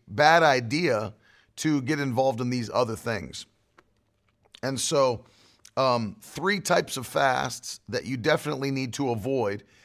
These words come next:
and what the Bible says about fasting. And then, of course, we're gonna pray at the end of this broadcast today. And, um, just a reminder for those of you that are on, I'll remind you again at the end,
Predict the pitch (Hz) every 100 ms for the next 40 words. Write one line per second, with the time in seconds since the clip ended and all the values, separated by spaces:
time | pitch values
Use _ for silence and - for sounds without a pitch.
0 | _ 131 131 147 151 123 85 135 147 156
1 | 143 - 131 110 101 113 - _ _ _
2 | 120 113 127 120 113 - _ _ _ -
3 | 135 127 - 101 107 110 - 131 135 135
4 | 113 - 151 123 87 - _ _ 113 117
5 | 123 110 123 110 110 - 113 117 95 113
6 | 104 - 101 120 127 113 - _ _ -
7 | - 123 123 113 117 107 92 - 165 135
8 | 123 127 156 165 120 117 117 127 117 113
9 | 113 101 113 131 135 95 113 110 113 113
10 | 110 104 113 90 101 120 123 104 104